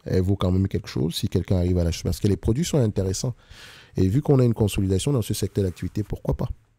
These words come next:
Ok ? Et donc, si on met du Pernod Ricard dans la watchlist ici, on avait un pri-, un, un price target à combien ? Soixante-dix-sept. Donc, je viens ici. Est-ce qu'elle est dans la watchlist ? On met ça. Consumer staple.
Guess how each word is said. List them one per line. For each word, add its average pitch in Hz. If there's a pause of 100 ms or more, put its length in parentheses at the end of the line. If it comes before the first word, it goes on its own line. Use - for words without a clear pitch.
(720)
Ok ? -
Et -
donc, 131
si -
on 135
met 131
du 117
Pernod 113
Ricard 113
dans 110
la 98
watchlist 101
ici, 120
on 110
avait 95
un 95
pri-, -
un, 92
un 92
price 95
target 92
à 87
combien ? 104
Soixante-dix-sept. 101 (460)
Donc, 90
je 85
viens 95
ici. 131
Est-ce -
qu'elle 90
est 90
dans 90
la 82
watchlist ? 120
On 87
met 85
ça. 127
Consumer 104
staple. 127